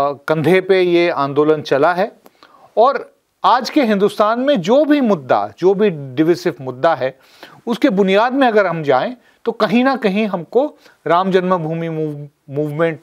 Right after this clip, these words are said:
या उसका जो आंदोलन था, उसके जड़ में वो हम पाएंगे।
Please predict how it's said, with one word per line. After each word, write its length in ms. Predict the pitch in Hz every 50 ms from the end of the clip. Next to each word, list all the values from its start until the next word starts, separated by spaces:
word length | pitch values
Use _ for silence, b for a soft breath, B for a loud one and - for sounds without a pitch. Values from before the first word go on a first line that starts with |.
| _ - 147
या 100 | 143 139
उसका 280 | 139 123 - - 160
जो 120 | 147 160 165
आंदोलन 520 | - 135 135 139 147 170 180 202 202 190
था, 280 | - 131 135 151 - b b b b b b b b b _ 233 214
उसके 300 | 240 - - - 277 202
जड़ 220 | 175 190 180 165
में 120 | 185 247
वो 260 | 262 226 190 175 180 175
हम 200 | 165 165 160 160
पाएंगे। 460 | - - 117 101 92 85 - -